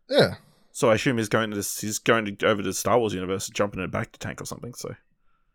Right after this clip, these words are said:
Speaker 1: It's fine.
Speaker 2: you know, Daredevil's gonna have to go over to the D C universe and, like, stick him in a Lazarus pit or something. <laughs>
Speaker 1: Nah, he didn't die. We never saw him die.
Speaker 2: You don't think he died? Well,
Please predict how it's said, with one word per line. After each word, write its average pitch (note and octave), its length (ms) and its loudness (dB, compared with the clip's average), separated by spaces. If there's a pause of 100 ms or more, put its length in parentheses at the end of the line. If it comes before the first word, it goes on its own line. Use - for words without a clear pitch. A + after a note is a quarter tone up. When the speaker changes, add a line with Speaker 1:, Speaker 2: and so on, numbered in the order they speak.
(460)
Speaker 1:
It's - 100 -14
fine. A3 220 -4 (600)
Speaker 2:
you - 100 -12
know, G#2 120 -6 (460)
Daredevil's A2+ 400 4
gonna A2 160 2
have G#2 80 -2
to B2 60 -6
go G2+ 240 4
over G2 140 2
to G2 120 -6
the E2+ 60 -8
D F#2 140 -4
C F#2+ 160 -4
universe F#2 420 -2
and, F2 80 -12
like, E2 160 -6 (640)
stick - 300 -6
him G2+ 80 -4
in F#2+ 60 -2
a F#2 40 -4
Lazarus G2+ 320 -2
pit E2+ 120 -4
or - 20 -12
something. - 300 -12 (400)
<laughs> - 100 -6 (640)
Speaker 1:
Nah, B3 160 0 (160)
he D4+ 80 -4
didn't G4 200 8
die. D#3+ 200 8
We E4+ 100 0
never C#4 140 -2
saw B2+ 100 2
him G#2 120 0
die. G#2+ 160 -4 (1200)
Speaker 2:
You B2 120 4
don't D#3 100 4
think F3 100 0
he D#3+ 60 4
died? D3+ 180 2 (100)
Well, G2+ 380 -4